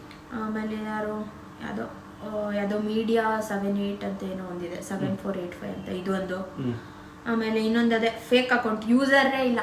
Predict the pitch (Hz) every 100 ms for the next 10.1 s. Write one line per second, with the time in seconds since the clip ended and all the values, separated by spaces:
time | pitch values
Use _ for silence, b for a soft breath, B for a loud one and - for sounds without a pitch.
0 | - 226 226 233 220 220 233 226 208 -
1 | 214 208 208 214 214 202 196 196 190 196
2 | 190 - - - 208 202 190 196 - -
3 | - - - - - - - - - 220
4 | 214 214 214 262 349 254 240 254 233 226
5 | 226 220 214 226 339 262 269 311 285 240
6 | 214 262 247 233 233 247 233 226 220 214
7 | 208 208 202 120 139 - - 120 113 B
8 | B B - 226 202 208 117 - 254 262
9 | - - - 139 127 233 233 233 233 233
10 | 220